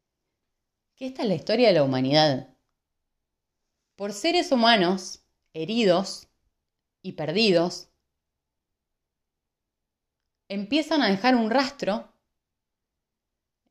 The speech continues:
empiezan a propagar esto a todo el resto de la humanidad y, como los ingleses,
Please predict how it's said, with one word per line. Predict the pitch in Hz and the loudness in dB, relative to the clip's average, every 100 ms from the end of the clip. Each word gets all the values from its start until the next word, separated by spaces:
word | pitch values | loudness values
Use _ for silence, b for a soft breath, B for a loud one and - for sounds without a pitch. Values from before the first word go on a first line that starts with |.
| _ | _
empiezan | 165 233 254 | -16 -8 -4
a | 220 | -2
propagar | 196 180 175 190 226 214 - _ | 0 0 2 2 2 0 -6 _
esto | 214 196 - 185 220 _ _ _ _ _ - | -12 -12 -10 -10 -12 _ _ _ _ _ -18
a | 170 | -8
todo | - 330 254 | -2 2 2
el | |
resto | 208 220 202 208 | 2 -2 0 2
de | |
la | 175 | 2
humanidad | 175 165 170 196 190 196 214 _ _ _ _ _ _ _ _ | 2 2 2 4 4 2 -4 _ _ _ _ _ _ _ _
y, | - 285 294 285 - _ _ _ _ _ _ _ _ _ _ _ _ _ _ _ _ _ | -6 -4 -4 -6 -16 _ _ _ _ _ _ _ _ _ _ _ _ _ _ _ _ _
como | 190 185 | -8 -2
los | 180 180 196 | 0 0 0
ingleses, | 208 269 269 - 214 254 - - | 2 4 4 2 -4 -4 -8 -16